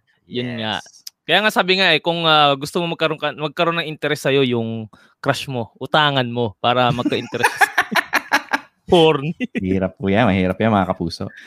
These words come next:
Speaker 2: So, my
Speaker 1: Oh,
Speaker 2: wife
Speaker 1: so
Speaker 2: here just stepped out, ah. Ah, sa mga na, hindi nakakita na
Speaker 1: <laughs> Oo nga.
Speaker 2: nangyayari dito, umiyak po yung aking, ah, bunso.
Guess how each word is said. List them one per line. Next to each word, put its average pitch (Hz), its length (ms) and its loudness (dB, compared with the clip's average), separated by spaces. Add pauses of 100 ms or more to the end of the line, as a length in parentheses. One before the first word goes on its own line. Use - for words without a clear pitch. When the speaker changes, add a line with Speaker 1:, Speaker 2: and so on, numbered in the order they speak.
(380)
Speaker 2:
So, 190 160 2
my 233 80 6
Speaker 1:
Oh, 226 80 8
Speaker 2:
wife 226 160 6
Speaker 1:
so 190 160 4
Speaker 2:
here 190 160 6
just 185 240 -2
stepped 160 240 -2
out, 156 160 2
ah. 104 320 2
Ah, 110 240 0
sa - 80 2
mga 123 240 2
na, 123 140 4 (260)
hindi 117 160 -2
nakakita 120 560 2
na 113 40 -2
Speaker 1:
<laughs> - 40 -2
Oo 139 160 2
nga. 110 160 4
Speaker 2:
nangyayari 104 160 2
dito, 104 400 0 (560)
umiyak 139 320 2
po 139 160 0
yung 135 100 2
aking, 120 460 2
ah, 104 480 -2
bunso. 101 560 -4